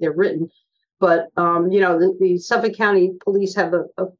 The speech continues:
public information office. They've got a staff there, and they put, a, you know, generally put a lot of information in their releases. So I don't know. I, I placed a call yesterday to ask for more information, but unfortunately,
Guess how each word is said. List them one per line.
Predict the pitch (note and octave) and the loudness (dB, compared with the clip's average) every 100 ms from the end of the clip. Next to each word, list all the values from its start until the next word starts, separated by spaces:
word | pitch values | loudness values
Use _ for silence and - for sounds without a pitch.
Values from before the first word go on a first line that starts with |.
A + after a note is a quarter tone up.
| _ - | _ -6
public | G#3 G3 | -4 0
information | G3+ F#3 G#3+ C#4+ C#4+ | 0 0 0 0 2
office. | B3+ B3+ B3+ C4 | 0 2 0 -2
They've | - E3+ F3 | -4 -4 -2
got | F3+ E3+ - | -2 -2 -4
a | |
staff | - - G#3 G#3+ A3+ | -10 -2 0 0 -2
there, | A3 A3 A3 A3 | -2 2 2 0
and | F3+ F3+ _ _ _ - | -2 -4 _ _ _ -6
they | G#3 A#3+ C4 | 0 0 -2
put, | - - - - | -8 -8 -8 -4
a, | - A4+ - | -2 -2 -4
you | - | -2
know, | A3+ G3+ | 0 2
generally | B3 E4 A#3 G#3 | 2 2 2 0
put | A3+ | 0
a | G#3+ | 0
lot | G#3 | 2
of | G3 | 2
information | G3+ F#3+ F3+ F3+ F#3 E3+ | 0 0 2 2 0 0
in | |
their | E3 | 0
releases. | E3 E3 F3 - - | 0 -2 -2 -4 -10
So | - D#3+ D#3+ _ _ _ _ - | -4 -4 -4 _ _ _ _ -2
I | A#3 | 2
don't | G#3+ | 2
know. | D#3+ | 2
I, | E3+ F#3 - | 0 -2 -4
I | |
placed | - E4 D4 - | -4 -2 -2 -2
a | |
call | - A3+ G#3+ | -2 2 2
yesterday | G3 F#3+ - F#3+ E3+ E3 _ | 2 0 0 0 2 -2 _
to | - | -4
ask | F3+ F#3+ - | -2 -2 -4
for | |
more | F#3+ F#3+ | -4 -2
information, | F3+ F#3+ F3 F3+ F#3+ F3 | -2 0 0 0 0 0
but | E3+ D#3+ | 0 0
unfortunately, | F3 F3 G3+ G3 G3+ F3+ E3+ | -2 0 -2 0 0 2 2